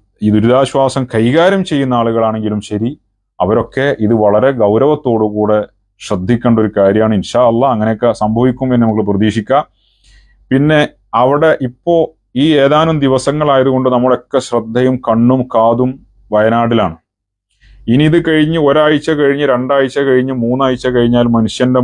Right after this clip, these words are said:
മൂഡും മൈൻഡും ഒക്കെ മാറും, ആളുകൾ ഇതൊക്കെ മറന്നുപോകും. ഇപ്പൊ നമുക്കറിയാം, വയനാട് വന്നപ്പോ നമ്മള് ആ കർണാടകയിലുണ്ടായ ആ ദുരന്തത്തെ ആളുകൾ മറന്ന അവസ്ഥയിലായി. മനുഷ്യന്റെ സ്വഭാവം അതാണ്,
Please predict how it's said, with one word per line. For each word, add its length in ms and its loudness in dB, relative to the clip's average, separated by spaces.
മൂഡും 340 0
മൈൻഡും 360 2
ഒക്കെ 160 -4
മാറും, 340 0
ആളുകൾ 340 2
ഇതൊക്കെ 280 -2
മറന്നുപോകും. 560 0
ഇപ്പൊ 160 -2
നമുക്കറിയാം, 500 2
വയനാട് 440 2
വന്നപ്പോ 420 0
നമ്മള് 360 0
ആ 120 2
കർണാടകയിലുണ്ടായ 960 2
ആ 120 0
ദുരന്തത്തെ 600 -2
ആളുകൾ 360 0
മറന്ന 340 0
അവസ്ഥയിലായി. 560 0
മനുഷ്യന്റെ 360 -2
സ്വഭാവം 420 0
അതാണ്, 280 0